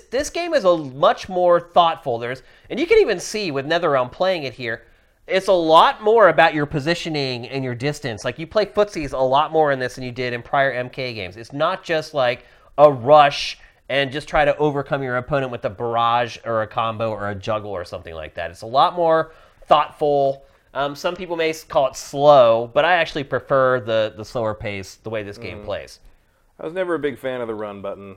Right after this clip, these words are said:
Speaker 2: Mortal Kombat three is kinda where the game, the series lost me.
Speaker 1: Yep, that's where it went to a more fast, like, frantic style of play. Now
Speaker 2: Because that was the thing at the time, you know, like, the,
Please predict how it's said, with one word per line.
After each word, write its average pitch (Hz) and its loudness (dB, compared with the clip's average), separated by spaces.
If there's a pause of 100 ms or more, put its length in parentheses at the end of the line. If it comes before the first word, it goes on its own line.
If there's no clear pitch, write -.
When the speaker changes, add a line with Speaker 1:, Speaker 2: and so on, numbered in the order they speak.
(120)
Speaker 2:
Mortal 139 -6
Kombat 127 -6
three 110 -10
is 101 -16
kinda 107 -10
where 98 -10
the 92 -18
game, 95 -16
the 101 -12
series 101 -12
lost 90 -12
me. 85 -20 (120)
Speaker 1:
Yep, 135 0
that's 156 2
where 165 4
it 180 2
went 190 2
to 147 0
a 143 0
more 143 2
fast, 151 0
like, 131 -4
frantic 135 -6
style 120 -2
of 98 -12
play. 90 -6 (880)
Now 151 4
Speaker 2:
Because 165 2
that 175 6
was 147 0
the 131 -2
thing 147 -4
at 104 -6
the 92 -10
time, 101 -10
you 107 -6
know, 104 -4
like, 104 -6
the, 104 -6